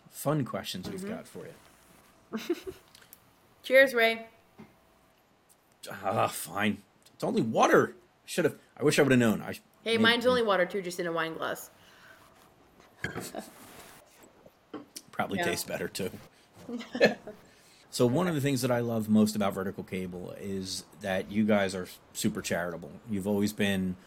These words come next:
Speaker 1: wonderful with helping us with our charity projects locally here within our community. Um, I know you've got your, your own charities that you work with, you know, the Boys and Girls Club of America. Um, what has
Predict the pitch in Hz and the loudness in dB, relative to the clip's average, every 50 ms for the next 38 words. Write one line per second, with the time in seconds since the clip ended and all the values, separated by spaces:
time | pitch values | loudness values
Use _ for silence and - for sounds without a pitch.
0 | - - - - _ 107 120 127 123 123 - 120 107 104 107 113 107 107 110 104 | -20 -20 -20 -10 _ 2 2 2 2 2 0 -2 -2 -2 0 0 -2 -2 -2 -2
1 | 101 104 104 104 - - 104 110 110 110 107 - 117 110 110 107 101 - - 107 | -2 -2 -2 -2 -4 -6 -4 -2 -2 -2 0 0 0 2 2 0 -2 -2 -4 -2
2 | 107 107 104 107 107 - 104 98 92 - 90 92 90 87 - - 139 131 123 123 | -2 -2 -2 -4 -4 -4 -6 -6 -8 -8 -10 -12 -12 -12 -6 -2 0 2 2 2
3 | 110 104 107 98 92 95 107 107 - 117 110 107 104 104 101 101 104 107 - - | 0 -2 -4 -4 -4 -4 -6 -6 -4 -2 0 0 0 0 -2 -4 -6 -6 -8 -14
4 | - - - - - - - - - - - - 92 90 90 87 87 87 87 - | -20 -20 -20 -20 -20 -20 -20 -20 -20 -20 -18 -12 -10 -8 -8 -8 -8 -10 -12 -12
5 | - - - - _ _ _ _ - - 110 104 104 107 107 104 107 104 101 - | -14 -16 -18 -20 _ _ _ _ -10 -4 0 2 4 4 4 4 2 0 -2 0
6 | - 107 104 110 104 101 101 98 95 92 95 95 - - - - 98 101 98 - | -2 0 0 0 -2 -2 -4 -2 -2 -4 -4 -8 -10 -14 -16 -12 -8 -6 -6 -4
7 | - 113 123 143 135 - 147 139 139 139 135 131 127 - 135 - 127 127 123 127 | -2 -2 -2 -2 0 0 0 0 0 -2 -2 -4 -6 -6 -10 -8 -8 -4 -2 -2
8 | 127 123 127 123 123 120 117 - - 98 98 95 - 87 - 101 104 95 98 95 | -2 -2 -2 -2 -4 -4 -4 -4 -10 -10 -10 -10 -12 -12 -6 -6 -4 -4 -6 -8
9 | 95 98 98 - - 101 92 92 92 98 107 113 117 117 117 - - 110 107 107 | -8 -8 -8 -4 -4 -4 -4 -4 -4 -4 -2 0 2 2 2 2 2 2 2 2
10 | 107 - - - - - - - - - - - - - - 98 95 92 92 92 | -2 -8 -16 -20 -20 -20 -20 -20 -20 -20 -20 -20 -20 -14 -8 -4 -2 -2 -2 -2
11 | 90 92 92 92 92 90 - - - _ _ - 76 - - - 117 113 135 156 | -2 -4 -4 -6 -8 -10 -12 -16 -20 _ _ -16 -16 -16 -16 -18 -8 0 0 0
12 | 165 - - - - 147 143 123 110 - | 0 0 -4 -2 2 2 2 2 0 -2